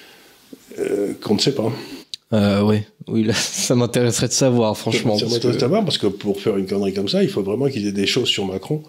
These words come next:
Speaker 1: que, vous voyez ce que je veux dire ? Non, mais il y a que deux possibilités maintenant. Si vous en connaissez une troisième, faites-le moi savoir, hein.
Speaker 2: Euh, moi, moi, je suis persuadé qu'Emmanuel Macron est juste, euh,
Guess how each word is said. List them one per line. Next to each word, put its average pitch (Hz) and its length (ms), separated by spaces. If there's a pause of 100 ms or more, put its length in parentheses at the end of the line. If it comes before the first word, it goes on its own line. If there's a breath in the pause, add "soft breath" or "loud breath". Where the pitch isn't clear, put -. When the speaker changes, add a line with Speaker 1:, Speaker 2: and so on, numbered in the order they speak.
(520 loud breath)
Speaker 1:
que, 85 440 (880 loud breath)
vous 101 60
voyez 107 140
ce - 100
que 110 60
je 113 40
veux 143 80
dire ? 214 180
Non, 143 100
mais 127 200
il 101 60
y 95 60
a 95 120
que 92 100
deux 101 140
possibilités 123 520
maintenant. 151 220
Si 123 140
vous 110 100
en 113 60
connaissez 107 240
une 101 80
troisième, 117 400
faites-le 104 240
moi 101 140
savoir, 196 340
hein. 175 180 (360 loud breath)
Speaker 2:
Euh, 104 180
moi, 127 300
moi, 127 160
je 110 180
suis 117 480
persuadé 123 580
qu'Emmanuel 107 400
Macron 107 420
est 107 100
juste, 104 420
euh, 87 240